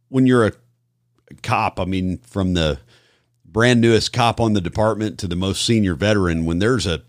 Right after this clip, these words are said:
when there's a change, you, you're gonna receive an update. You're gonna get, uh, you're gonna get trained on that, and that training is gonna be documented, and that's gonna follow you until that training changes, right?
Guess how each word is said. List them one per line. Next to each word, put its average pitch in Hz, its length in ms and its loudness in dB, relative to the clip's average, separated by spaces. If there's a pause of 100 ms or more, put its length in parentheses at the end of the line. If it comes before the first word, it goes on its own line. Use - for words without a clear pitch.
(120)
when 110 140 -4
there's 156 200 2
a 104 60 0
change, 110 540 0
you, 98 240 -2 (260)
you're 113 140 -2
gonna 101 180 2
receive 85 380 0
an 78 80 0
update. 80 420 -4
You're 76 100 -12
gonna 76 200 -6
get, - 400 -6
uh, 76 320 -2
you're 107 120 -2
gonna 165 140 2
get 101 160 0
trained 101 480 0
on 80 200 0
that, 78 300 -2 (400)
and 117 120 4
that 120 120 2
training 120 320 4
is 92 120 -2
gonna 107 120 0
be 95 120 2
documented, 90 680 2
and 87 80 -2
that's 82 220 -2
gonna 87 180 -4
follow 85 300 0
you 80 320 0 (160)
until 78 500 -2 (280)
that 73 180 -10 (160)
training 76 380 -4
changes, 117 500 -2
right? 78 240 -8